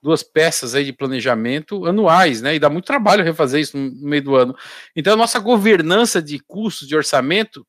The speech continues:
é, ela, ela, ela, ela vai puxar esse plano pra ele não, não mudar. Agora, nesse momento, a gente tá falando de crise. Então, crise, a gente abre tudo, né? Abre o CAPEX, né? Bom, corta tudo, suspende tudo.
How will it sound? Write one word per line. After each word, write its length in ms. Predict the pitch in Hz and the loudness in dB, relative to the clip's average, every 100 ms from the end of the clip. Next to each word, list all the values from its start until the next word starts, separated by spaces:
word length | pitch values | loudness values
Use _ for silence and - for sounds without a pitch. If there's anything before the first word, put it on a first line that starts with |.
| _ 151 | _ -4
é, 400 | 147 139 135 127 - - _ - | 0 2 0 -4 -18 -20 _ -4
ela, 540 | 135 135 147 143 - _ - | 0 4 4 2 -2 _ -6
ela, 640 | 143 147 143 135 131 120 _ _ | 0 4 4 4 0 -4 _ _
ela, 400 | 135 131 139 139 - | -8 -2 -2 -2 -4
ela 200 | 135 139 | -2 0
vai 160 | 156 | 0
puxar 580 | 175 269 - 196 254 269 | -2 -6 -4 -2 -2 -2
esse 160 | 160 151 | -4 -6
plano 300 | - 175 214 | -4 -4 -2
pra 100 | 214 | -8
ele 100 | 190 | -4
não, 160 | 196 | -4
não 360 | 262 226 185 240 | -6 -8 -4 -4
mudar. 440 | 294 196 190 147 - - - | -2 2 2 2 -4 -20 -6
Agora, 360 | 147 143 240 | -2 2 2
nesse 260 | 202 233 220 | 2 0 0
momento, 460 | 196 147 202 254 180 | 0 2 0 0 -4
a 40 | |
gente 140 | 170 | -6
tá 100 | - | -4
falando 320 | 190 185 220 226 | -2 0 0 -2
de 140 | 247 | -14
crise. 460 | - 208 220 143 131 | -6 -2 0 -2 -6
Então, 180 | 196 | -6
crise, 560 | - 180 247 233 277 247 - - - | -6 -4 -4 -2 -6 -8 -14 -12 -2
a 100 | 175 | 0
gente 300 | 156 226 208 | 0 0 0
abre 240 | 233 233 | 0 -2
tudo, 360 | - 247 247 170 | 2 2 2 -2
né? 200 | 160 214 | 0 2
Abre 400 | 175 214 185 156 | 4 2 0 -6
o 20 | |
CAPEX, 560 | - 185 180 151 123 - | 0 0 0 -2 -8 -4
né? 220 | 165 185 | -2 -2
Bom, 240 | 135 180 151 | 2 2 2
corta 380 | 160 180 139 | 2 0 -2
tudo, 400 | - 156 170 127 | -8 -4 -4 -6
suspende 600 | - 147 - 175 190 143 | -14 -18 -6 -2 -2 -2
tudo. 480 | 117 - 160 147 139 | -10 -4 -2 -4 -8